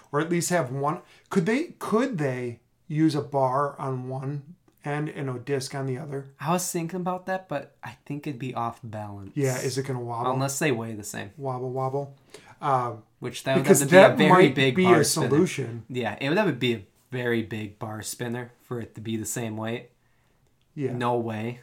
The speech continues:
Speaker 2: that bar spinner is the same as the disc spinner. I, it's smaller.
Speaker 1: So I wonder where they add the extra weight depending on the, um,
Speaker 2: Well,
Speaker 1: they
Speaker 2: I think the
Speaker 1: probably have
Speaker 2: wedge
Speaker 1: top
Speaker 2: weighs
Speaker 1: armor.
Speaker 2: a lot. And top armor, yeah.
Speaker 1: Yeah.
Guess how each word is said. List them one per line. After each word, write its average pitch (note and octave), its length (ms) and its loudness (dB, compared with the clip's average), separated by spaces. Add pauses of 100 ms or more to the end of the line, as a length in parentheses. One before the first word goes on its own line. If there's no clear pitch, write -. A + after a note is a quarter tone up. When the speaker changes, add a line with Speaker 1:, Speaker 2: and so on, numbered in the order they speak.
Speaker 2:
that A#2+ 300 -6
bar A2+ 220 -4
spinner A#2+ 340 -6
is A#2 120 -8
the A#2 60 -8
same A#2+ 240 -6
as A#2 120 -10
the B2 80 -8
disc B2 260 -6
spinner. C3 300 -4
I, A#2 80 -2 (100)
it's C3+ 180 -4
smaller. A#2+ 580 0
Speaker 1:
So - 180 2
I G#3+ 80 10
wonder A#3+ 260 4
where A3+ 160 2
they G3+ 220 2
add F3 260 0
the F#3 100 6
extra E3 280 0
weight D#3 320 -2
depending D3 400 -6
on C3+ 220 -4
the, C3 340 -2
um, A#2+ 500 -8 (840)
Speaker 2:
Well, C3 140 2
Speaker 1:
they E3+ 80 2
Speaker 2:
I C#3 180 6
think - 160 8
the G#3+ 80 8
Speaker 1:
probably E3+ 120 8
have B2 80 2
Speaker 2:
wedge A2+ 260 4
Speaker 1:
top A#2+ 180 -4
Speaker 2:
weighs A#2+ 160 -4
Speaker 1:
armor. A#2+ 200 -6
Speaker 2:
a G#2 40 -8
lot. G#2 240 -12 (380)
And B2 340 -6
top G2+ 320 -8
armor, G#2+ 420 -14
yeah. A2 220 -10 (140)
Speaker 1:
Yeah. A#2 200 -12